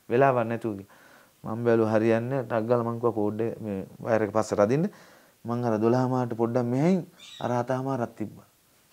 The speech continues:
වෙන ඉතින් කරන්න වෙලාවක් නෑ ඒ වෙලාවේ. ඊට පස්සේ ටක් ගාලා ඒක ඉන්සුලේට් කරලා ටක් ගාලා පිටිපස්සට එනකොටම දැන් වාහන එනවා. වාහන එනකොට දැන් කෝඩ් එක මදි. අපි තියෙන මේ අපේ මේ කෝඩ් එක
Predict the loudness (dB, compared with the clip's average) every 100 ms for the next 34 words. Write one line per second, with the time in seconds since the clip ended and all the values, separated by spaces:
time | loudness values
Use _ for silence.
0 | -12 -6 -2 -2 2 4 6 6 6 4
1 | 0 -2 -2 -2 -8 -18 _ _ _ _
2 | _ -12 -2 -2 0 2 4 4 0 -4
3 | -10 -14 -10 -8 -6 -8 -2 -4 -2 -4
4 | -2 -4 -2 2 2 0 -4 -4 -4 -4
5 | -4 -2 0 0 -2 -6 -20 -20 _ -4
6 | 4 6 6 4 0 -4 -8 _ _ _
7 | _ _ -2 0 0 0 0 0 0 0
8 | -2 -6 -16 -20 _ _ -4 -2 0 0
9 | -2 -6 -6 -8 -8 -14 -20 -20 -12 -8
10 | -6 -6 -10 _ _ _ _ _ _ _
11 | -14 -8 -6 -6 -6 -6 -8 -12 _ _
12 | _ -20 _ -18 -10 -6 -6 -8 -10 -2
13 | 0 2 4